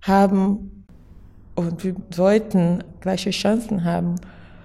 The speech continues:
um ein gutes Leben zu leben. Das versteht er nicht so. Der versteht das als etwas, was nur Banditen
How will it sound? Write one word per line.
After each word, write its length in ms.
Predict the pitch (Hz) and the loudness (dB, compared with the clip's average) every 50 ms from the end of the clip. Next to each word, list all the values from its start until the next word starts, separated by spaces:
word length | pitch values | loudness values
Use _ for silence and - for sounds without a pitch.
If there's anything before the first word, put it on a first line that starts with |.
| - - - - | -20 -18 -10 -6
um 80 | 190 | -2
ein 120 | 185 185 170 | -2 0 0
gutes 280 | 185 185 - 190 - | -2 -2 -4 -6 -4
Leben 320 | - 165 175 208 202 214 202 | 0 2 2 4 4 2 0
zu 140 | - 170 | 0 -4
leben. 260 | 165 165 170 170 165 160 | -4 -4 -4 -4 -4 -4
Das 180 | - 175 - | -4 -4 -2
versteht 380 | - 196 - - - 220 214 214 | -2 -4 -4 0 0 -2 0 0
er 80 | 208 | -2
nicht 240 | 185 190 185 180 - | -2 -2 -4 -4 -6
so. 160 | - 190 180 | -6 -6 -6
Der 140 | 170 - 180 | -6 -6 -8
versteht 420 | - - - - - - - - - | -10 -12 -12 -10 -8 -10 -8 -6 -6
das 180 | - 170 - - | -6 -6 -6 -6
als 260 | - 190 180 180 - | -6 -6 -6 -6 -8
etwas, 540 | - - 190 190 - 180 175 185 180 - - | -6 -6 -6 -6 -2 -2 -2 -2 -2 -4 -4
was 260 | - 196 180 - - | -2 -2 -2 -4 -4
nur 240 | 185 175 170 165 165 | -4 -4 -4 -2 0
Banditen 720 | 180 165 170 160 - 175 196 - - 233 233 233 233 233 | 0 0 0 0 -2 -4 -4 -2 -2 0 0 0 -2 -4